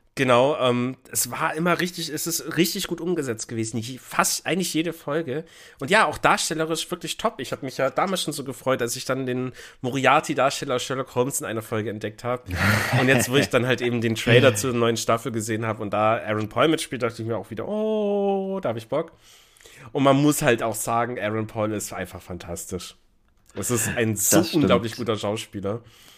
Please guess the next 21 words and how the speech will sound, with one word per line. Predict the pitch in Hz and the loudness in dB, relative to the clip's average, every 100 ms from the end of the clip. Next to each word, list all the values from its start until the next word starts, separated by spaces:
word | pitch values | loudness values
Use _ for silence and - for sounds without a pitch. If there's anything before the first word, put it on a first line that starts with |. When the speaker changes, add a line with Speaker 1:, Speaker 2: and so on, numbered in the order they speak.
| - - | -20 -6
Speaker 1:
Und | 123 123 | -2 2
auch | - | 6
Speaker 2:
Man, | 117 | 6
Speaker 1:
Josh | 156 - | 6 6
Speaker 2:
man | 120 | 6
Speaker 1:
Hartnett | - 175 156 | 6 4 2
hat | 107 - | -4 -4
su-, | - - - | -2 -2 -4
hat | - - | -14 -8
das | 175 - - | -4 -4 -4
super | 285 - 254 | -6 -6 -4
gemacht. | 233 247 - - - _ _ _ _ - - - 120 - | -4 -6 -12 -20 -20 _ _ _ _ -16 -10 -10 -10 -2
Speaker 2:
Die | 117 | 2
waren, | 107 104 104 | 6 6 4
die | 107 101 | 0 2
waren | 95 | 2
alle | - 107 101 90 _ | 6 6 6 2 _
top | - - 104 | -6 6 6
Speaker 1:
Ja. | - | 6
Speaker 2:
notch. | 95 90 - - | 4 4 2 0
Und | 104 101 | 4 4